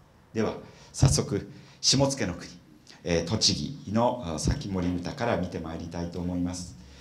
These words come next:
あの、たくさんの防人たち、おおよそ皆さん人数って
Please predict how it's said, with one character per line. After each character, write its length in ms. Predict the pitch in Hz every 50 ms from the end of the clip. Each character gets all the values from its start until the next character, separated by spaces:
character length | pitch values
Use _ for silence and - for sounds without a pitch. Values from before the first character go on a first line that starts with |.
| - - - - -
あ 140 | - 92 92
の、 560 | 92 92 92 92 92 92 92 92 92 - - - - -
た 100 | - -
く 80 | - -
さ 180 | - - - 165
ん 60 | 165
の 60 | 143
防 360 | - - 107 - 113 113 120
人 80 | 113 110
た 120 | 110 98
ち、 180 | - - 95 92 -
お 100 | 143 160
お 80 | 170
よ 60 | 175
そ 340 | 170 - 175 175 170 - - - - -
皆 180 | 135 151 185 196
さ 140 | 190 156 120
ん 80 | 113
人 260 | 123 175 226 254 240 -
数 140 | 131 123
っ 40 | 107
て 260 | - - - 107 98